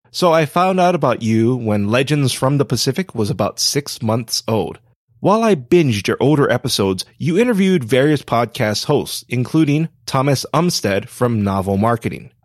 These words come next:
I was preparing to launch my fifth book and gave Thomas a listen. While I have a background in film and television script writing, Thomas improved my writing skills, and I had a successful Kickstarter for my podcast's first book.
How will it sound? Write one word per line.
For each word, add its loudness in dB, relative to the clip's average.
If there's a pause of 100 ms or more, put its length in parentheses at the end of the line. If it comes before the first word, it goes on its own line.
(100)
I 2
was 0
preparing 2
to -4
launch 2
my 2
fifth -2
book 0
and -2
gave -2
Thomas -2
a -4
listen. -2 (380)
While 2
I 2
have 2
a -2
background 0
in -4
film 2
and -4
television 0
script -4
writing, -2 (280)
Thomas 0
improved 0
my 0
writing 2
skills, -6 (200)
and -2
I 2
had 2
a 2
successful -2
Kickstarter 0
for -2
my 0
podcast's 0
first -4
book. -8